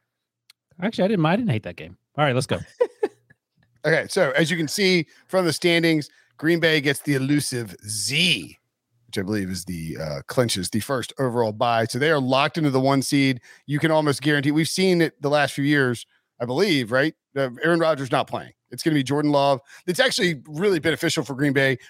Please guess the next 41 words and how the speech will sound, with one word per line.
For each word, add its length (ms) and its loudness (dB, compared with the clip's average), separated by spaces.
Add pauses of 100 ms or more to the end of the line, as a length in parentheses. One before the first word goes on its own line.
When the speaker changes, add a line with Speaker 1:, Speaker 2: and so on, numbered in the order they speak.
Speaker 3:
Rodgers 320 0
has 160 2
the 80 -2
busted 320 -2
up 140 0
toe. 400 2 (180)
He 140 -6
can 120 -2
rest 300 -2
that. 340 2
What 200 -2
we, 160 -4
the, 180 -10 (160)
theoretically, 460 0
the 120 -8 (140)
busted 280 -6
up 40 -14
toe. 220 -10 (200)
I, 100 -8
I 280 -10
guess 100 -6
Speaker 2:
He 100 0
Speaker 3:
we 40 -4
Speaker 2:
can 240 0
rest 300 0
it 100 -8
for 100 2
two 280 -2
weeks. 260 0
He 60 -4
gets 240 -4
surgery 440 0
on 220 -2
it 80 -6
if 80 -8
he 80 -2
wants, 400 -2
'cause 160 -6
they 80 2
Speaker 3:
Yeah. 60 4
Speaker 2:
have, 220 0